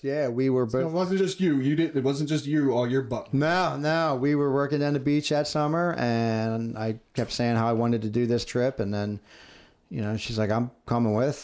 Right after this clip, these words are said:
Speaker 1: So we both finished up our jo-, summer jobs and, uh, and just packed up in the bike and, and, uh, me, her on the back and fully loaded bike, all the saddlebags, everything. And we just hit the road.
Speaker 2: What, what, what year was this?
Speaker 1: <laughs> Uh, this was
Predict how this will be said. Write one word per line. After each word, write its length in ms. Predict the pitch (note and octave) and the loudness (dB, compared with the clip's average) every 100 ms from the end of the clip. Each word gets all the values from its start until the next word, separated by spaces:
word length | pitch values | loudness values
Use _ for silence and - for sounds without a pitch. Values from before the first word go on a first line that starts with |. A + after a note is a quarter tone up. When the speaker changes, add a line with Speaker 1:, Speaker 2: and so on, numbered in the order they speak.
| - - | -16 -4
Speaker 1:
So 280 | A2+ G#2+ | 0 0
we 180 | G#2+ A2+ | 2 0
both 280 | G#2+ A2 A2+ | 0 -2 -2
finished 360 | - A#2 A2+ A2+ | -2 -4 -2 -4
up 160 | A2+ | -2
our 80 | A2 | -2
jo-, 260 | G2+ A2+ A2 | 0 -2 -2
summer 300 | - A#2+ A2+ | -2 -2 0
jobs 520 | A2+ G#2+ B2+ B2 A#2 | 0 0 0 -4 -8
and, 220 | G#2+ G2+ | -10 -8
uh, 280 | G2+ G2+ A2 - - - _ _ _ - | -8 -8 -10 -16 -20 -20 _ _ _ -8
and 200 | G2+ G#2 | -4 -2
just 200 | G2+ - | -4 -4
packed 320 | B2 A#2 - | -2 -2 0
up 240 | A#2 A#2 - | 0 0 -2
in 80 | G2 | -8
the 80 | |
bike 360 | F#2+ A2 A#2 A2 | -2 0 0 -2
and, 140 | G2 G2 G2+ G2+ - | -4 -4 -4 -6 -8
and, 340 | A2 G#2+ G2 F#2+ | -8 -8 -8 -8
uh, 320 | G2 G2 G2+ - | -8 -8 -10 -10
me, 340 | C3 A#2 A#2 A#2 | -4 0 2 2
her 160 | A2 | 2
on 80 | A#2+ | 0
the 80 | B2+ | 0
back 380 | A2+ A2+ B2+ G#2+ | 0 0 0 -2
and 240 | G2+ G#2 - | -6 -6 -10
fully 300 | - A#2+ A#2+ | -2 0 2
loaded 300 | A2 A2+ A2+ | 2 2 0
bike, 280 | A2 A2+ - | 0 -2 -2
all 120 | G#2 | -4
the 60 | A2 | -2
saddlebags, 680 | - A2 A#2 A2 A2 A2+ G#2+ | -2 -2 0 0 -2 -2 -4
everything. 600 | G2+ A2+ A2+ A#2 A#2 A2+ - - - - - | -4 -4 -6 -6 -4 -8 -12 -20 -20 -20 -8
And 120 | G#2 | -4
we 80 | G2+ | 0
just 160 | G2+ F2 | 0 0
hit 160 | A2+ | -2
the 60 | F#2+ | 0
road. 360 | G#2 A#2+ G#2+ F#2 - | 0 0 -4 -8 -6
Speaker 2:
What, 260 | D#3 - | -4 0
what, 240 | D3 E3+ C3 | 0 0 -2
what 220 | C#3+ D3 | -2 2
year 140 | D3+ | 2
was 140 | D3+ D3 | 2 0
this? 280 | D#3 - - | -2 -4 -20
Speaker 1:
<laughs> 40 | _ _ _ - | _ _ _ -4
Uh, 380 | B2 B2 B2+ B2+ | 0 0 0 0
this 200 | F3 - | -2 -2
was 300 | G#3+ D#3 | -2 -2